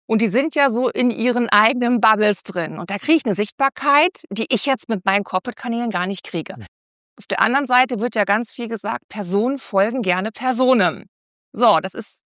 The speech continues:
Speaker 1: schön, wenn die <laughs> unseren Corporate-Kanälen folgen. Aber vom Prinzip werden die, ne, individuellen Kanäle besser ausgespielt und damit haben die natürlich schöne Sichtbarkeit, was dem Unternehmen auch was bringt.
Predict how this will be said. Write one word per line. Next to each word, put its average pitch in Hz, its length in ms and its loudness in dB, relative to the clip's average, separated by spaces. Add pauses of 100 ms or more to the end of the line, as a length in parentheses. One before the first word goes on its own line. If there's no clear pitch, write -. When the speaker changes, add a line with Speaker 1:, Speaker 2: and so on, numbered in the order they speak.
Speaker 1:
schön, 349 480 0
wenn 233 200 0
die 233 140 -6
<laughs> - 20 -6
unseren - 560 -6 (140)
Corporate-Kanälen 226 1120 0 (180)
folgen. 175 500 -2 (520)
Aber 269 440 4
vom 226 160 -4
Prinzip 220 380 -8 (100)
werden 240 260 0
die, 226 260 -4
ne, 302 120 -2
individuellen 226 680 0
Kanäle 262 380 -2
besser 220 320 0
ausgespielt 320 880 0
und 240 180 -2
damit 247 260 2
haben 240 100 -6
die 247 60 -2
natürlich 220 200 -6
schöne 240 220 0
Sichtbarkeit, 254 640 -2
was 254 120 0
dem 214 140 -4
Unternehmen 180 460 -2
auch - 160 -2
was 165 180 -8
bringt. - 320 -10